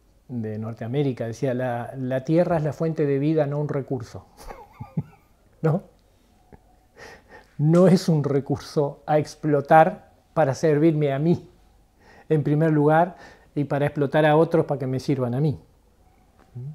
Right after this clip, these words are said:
Entonces, eso en realidad, en términos de tiempo,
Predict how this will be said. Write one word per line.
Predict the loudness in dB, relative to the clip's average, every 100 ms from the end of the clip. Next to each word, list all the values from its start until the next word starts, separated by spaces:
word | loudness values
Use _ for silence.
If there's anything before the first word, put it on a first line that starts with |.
| _ _ _ _ _ _ _ _ _ _ -12
Entonces, | 0 0 2 -4 -4 -20 -20 -20 -20 _ _
eso | 4 6 2
en | 4
realidad, | 4 4 4 4 2
en | 0
términos | 2 2 0 -2
de | -4
tiempo, | -6 -4 -2 -2 -6 -10